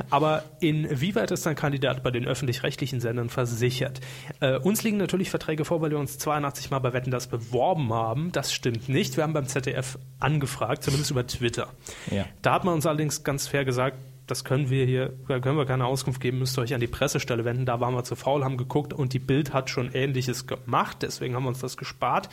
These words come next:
Speaker 2: Haben wir die profi-investigativen Kräfte von der Bild rangelassen?
Speaker 1: Ganz genau, das ist ja unsere, ähm, Zweigredaktion in, äh, Hamburg.
Speaker 2: Ja.
Speaker 1: Nein, in Berlin.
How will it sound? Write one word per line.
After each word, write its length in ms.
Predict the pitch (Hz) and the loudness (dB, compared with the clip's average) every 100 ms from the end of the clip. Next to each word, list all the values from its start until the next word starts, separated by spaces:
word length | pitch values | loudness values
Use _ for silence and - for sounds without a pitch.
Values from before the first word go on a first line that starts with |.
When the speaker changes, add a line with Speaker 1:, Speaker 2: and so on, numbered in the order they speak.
| - | -4
Speaker 2:
Haben 160 | 120 131 | 2 2
wir 100 | 117 | 2
die 220 | 110 110 | 2 0
profi-investigativen 1500 | 127 - 127 135 131 123 120 117 - 113 110 - 117 113 110 | -4 0 0 2 0 2 2 2 0 0 0 0 0 0 0
Kräfte 380 | - 104 - 107 | 0 -2 0 -2
von 160 | - | 0
der 80 | 104 | 0
Bild 260 | 101 113 117 | 2 2 2
rangelassen? 400 | 98 98 92 - | 0 0 0 0
Speaker 1:
Ganz 160 | 202 | 0
genau, 240 | - 113 117 | 0 0 0
das 160 | 117 | 0
ist 140 | 143 131 | 0 2
ja 60 | 147 | 2
unsere, 560 | 139 127 123 131 131 113 | 2 2 2 2 0 -2
ähm, 220 | 117 117 - - | -4 -4 -6 -6
Zweigredaktion 1080 | - - 123 139 151 135 131 - 131 127 127 | -4 0 0 2 2 2 0 0 2 2 0
in, 420 | 131 117 117 120 | -4 -4 -4 -6
äh, 240 | 135 131 - 135 | -4 -2 -4 -4
Hamburg. 520 | - 123 139 165 190 - - - - | -2 2 2 2 0 -6 -14 -18 -4
Speaker 2:
Ja. 160 | 123 - - - - | -2 -2 -10 -14 -4
Speaker 1:
Nein, 140 | 113 | -2
in 160 | 110 107 - - | -2 -6 -10 -10
Berlin. 340 | - 135 151 | -6 -2 -2